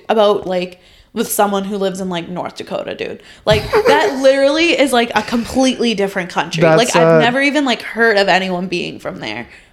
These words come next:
Speaker 1: But, like,
Speaker 2: North
Speaker 1: I know,
Speaker 2: Dakota
Speaker 1: I know
Speaker 2: is,
Speaker 1: it's got,
Speaker 2: uh,
Speaker 1: like, a Mount Rushmore or
Speaker 2: yeah,
Speaker 1: something.
Speaker 2: uh, yeah, I was
Speaker 1: But,
Speaker 2: just
Speaker 1: like,
Speaker 2: about to say.
Speaker 1: so I know people are there. But I
Speaker 2: Well,
Speaker 1: think you're right. I think every state is, like, pretty much its own, like, mini country.
Speaker 2: Yeah.
Speaker 1: For sure.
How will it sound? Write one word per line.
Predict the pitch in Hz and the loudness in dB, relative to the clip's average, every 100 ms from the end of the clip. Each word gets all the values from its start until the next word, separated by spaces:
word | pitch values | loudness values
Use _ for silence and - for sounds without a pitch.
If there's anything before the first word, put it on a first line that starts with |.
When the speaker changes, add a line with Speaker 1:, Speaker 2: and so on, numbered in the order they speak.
| - | -2
Speaker 1:
But, | 175 | 2
like, | 190 185 - - | 2 0 -6 2
Speaker 2:
North | 156 170 170 165 | 4 4 2 0
Speaker 1:
I | |
know, | 165 | 2
Speaker 2:
Dakota | 165 165 | 4 6
Speaker 1:
I | 160 | 6
know | 151 143 | 6 4
Speaker 2:
is, | 143 | 4
Speaker 1:
it's | |
got, | 139 135 | 4 4
Speaker 2:
uh, | 127 123 | 2 2
Speaker 1:
like, | - - | 0 -4
a | |
Mount | 190 180 170 | -2 0 2
Rushmore | 175 185 233 - | 0 0 -2 -6
or | - - | -8 -2
Speaker 2:
yeah, | 165 190 160 | 4 4 4
Speaker 1:
something. | 131 131 | 2 2
Speaker 2:
uh, | 139 | 2
yeah, | 151 170 139 131 | 2 4 4 4
I | |
was | 139 | 4
Speaker 1:
But, | 143 | 4
Speaker 2:
just | 208 | 4
Speaker 1:
like, | 208 | 2
Speaker 2:
about | 147 139 | 0 -2
to | |
say. | - - - | -2 -2 0
Speaker 1:
so | 135 - | -2 0
I | 196 | 0
know | 214 | 2
people | 226 302 226 | 2 4 4
are | 196 | 4
there. | 185 196 175 175 - - | 4 4 2 -2 -8 -8
But | 196 175 151 - - - - | 0 2 0 -4 -20 -18 0
I | 220 | 2
Speaker 2:
Well, | |
Speaker 1:
think | 262 302 | 4 2
you're | 277 190 | 2 2
right. | 190 - | 0 -2
I | 175 | -6
think | 196 202 | -6 -2
every | 180 185 | -4 -4
state | 175 190 170 | -4 -2 -2
is, | 156 180 | -2 -6
like, | 190 | -12
pretty | - 156 | -12 -12
much | 165 160 | -10 -10
its | 185 - | -8 -8
own, | 104 | -8
like, | 101 104 | -10 -12
mini | - 98 | -14 -14
country. | - - - 113 107 | -16 -12 -10 -6 -2
Speaker 2:
Yeah. | 131 127 - _ _ | -2 -2 -8 _ _
Speaker 1:
For | - 113 | -12 -10
sure. | - - 101 | -8 -8 -10